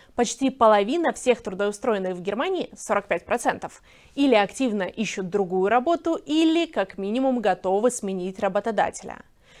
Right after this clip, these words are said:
Неудивительно, что еще никогда сотрудники не были так мало привязаны эмоционально к своим работодателям.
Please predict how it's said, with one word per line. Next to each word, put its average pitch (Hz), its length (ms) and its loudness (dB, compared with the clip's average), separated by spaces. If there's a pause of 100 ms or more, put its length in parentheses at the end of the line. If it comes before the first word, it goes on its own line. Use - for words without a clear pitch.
(160)
Неудивительно, 285 720 0
что - 160 -6
еще 226 320 -2
никогда 233 680 0
сотрудники 214 560 -4
не 214 120 0
были 202 200 0
так 202 240 -4
мало 220 300 2
привязаны 202 560 0
эмоционально 196 600 0
к - 60 -10
своим 196 260 -4
работодателям. 202 840 -2